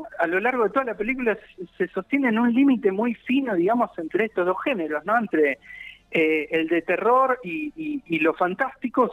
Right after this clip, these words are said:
siempre con, eh, presentando una, una ambigüedad en relación a los hechos que, que transcurren en la historia,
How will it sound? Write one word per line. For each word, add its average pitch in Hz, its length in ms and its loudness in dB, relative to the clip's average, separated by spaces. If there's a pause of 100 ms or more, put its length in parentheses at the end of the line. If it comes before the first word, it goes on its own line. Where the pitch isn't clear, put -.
siempre 240 400 0
con, 156 420 -2 (600)
eh, 143 500 0 (220)
presentando 175 1080 -2
una, 190 320 -2
una 190 160 -2
ambigüedad 175 760 0
en 165 60 -6
relación 151 440 -6
a - 20 -10
los 156 240 -8
hechos 196 260 -4
que, 147 220 0
que 151 160 -2
transcurren 185 640 0
en 160 60 -4
la 165 60 -4
historia, 226 540 2